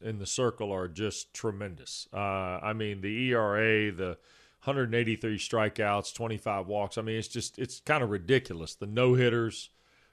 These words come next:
Uh, where, how do you keep moving the bar for her? Because I,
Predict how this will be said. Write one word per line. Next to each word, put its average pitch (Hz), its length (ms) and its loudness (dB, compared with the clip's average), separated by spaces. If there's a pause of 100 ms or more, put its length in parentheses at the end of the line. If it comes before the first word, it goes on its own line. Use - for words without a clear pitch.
(140)
Uh, 107 480 4 (400)
where, 139 480 2 (520)
how 233 220 -2
do 302 80 2
you 185 180 2
keep 175 300 2
moving 143 380 4
the 120 80 2
bar 117 420 6
for 98 220 -4
her? 87 440 -2
Because 107 320 0
I, 131 200 4